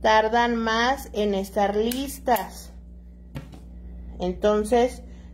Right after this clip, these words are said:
no queremos, este, batallar, ¿verdad? Y bueno, ahorita les voy a enseñar.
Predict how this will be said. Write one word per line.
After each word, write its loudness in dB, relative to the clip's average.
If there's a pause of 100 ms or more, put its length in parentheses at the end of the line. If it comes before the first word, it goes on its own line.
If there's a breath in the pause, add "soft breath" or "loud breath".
no 0
queremos, 2
este, -2 (1040 loud breath)
batallar, 2
¿verdad? 0 (1000 loud breath)
Y -6
bueno, 4 (140)
ahorita 2
les 4
voy 4
a 4
enseñar. 4